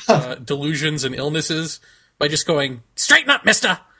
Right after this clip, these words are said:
Speaker 2: or something
Speaker 1: Yeah.
Speaker 2: like that? Like, would that snap you out of it, as opposed to saying,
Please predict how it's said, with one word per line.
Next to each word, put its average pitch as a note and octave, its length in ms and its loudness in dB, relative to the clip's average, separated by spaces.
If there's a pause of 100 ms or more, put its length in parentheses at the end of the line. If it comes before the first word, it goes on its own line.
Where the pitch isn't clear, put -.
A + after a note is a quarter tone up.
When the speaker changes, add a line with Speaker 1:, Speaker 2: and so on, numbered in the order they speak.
(580)
Speaker 2:
or D#3 60 -2
something F3 220 4
Speaker 1:
Yeah. A#2 120 6
Speaker 2:
like F3+ 160 0
that? E3 60 -16
Like, F3+ 180 -2
would E3+ 100 0
that F#3 240 4
snap F#3+ 360 0
you F3 140 0
out F3+ 160 2
of G3 60 0
it, - 80 -2
as E3+ 120 0
opposed F#3 360 0
to F3+ 60 -2
saying, D3 380 0